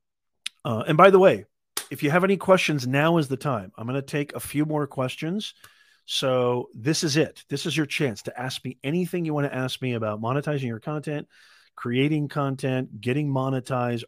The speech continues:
earning more, growing faster, business, anything you wanna ask me, this is your chance to ask me. And, and before I get to Ryan's question, don't forget to become an insider, professor nez dot com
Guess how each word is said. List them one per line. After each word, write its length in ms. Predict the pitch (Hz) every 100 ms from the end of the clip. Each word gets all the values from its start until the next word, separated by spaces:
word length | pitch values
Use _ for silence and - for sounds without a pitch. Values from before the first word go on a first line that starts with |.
| -
earning 360 | 127 156 151
more, 320 | 127 120 117 117
growing 400 | 110 123 143 143
faster, 500 | 131 113 107 - 107
business, 640 | 98 131 131 131 127 - _ - _ -
anything 340 | 175 180 170
you 80 | 143
wanna 140 | 127
ask 320 | 110 117 117
me, 100 | 113
this 180 | 101 117
is 140 | 117 101
your 80 |
chance 460 | 101 107 98 92 - _ _ _ -
to 260 | - 104 98 -
ask 280 | 110 104 -
me. 180 | 101 98 - - -
And, 200 | 139 139 147
and 140 | 139
before 360 | 143 - 190 208
I 80 |
get 180 | 165 160
to 100 | 160
Ryan's 320 | 151 151 139
question, 400 | - 147 143 120 104
don't 240 | 135 160
forget 360 | - 175 175 -
to 60 |
become 300 | 139 135 139
an 80 | 117
insider, 500 | 117 113 98 107 -
professor 320 | - 110 139 147
nez 160 | 139
dot 180 | 127 117
com 380 | - 110 107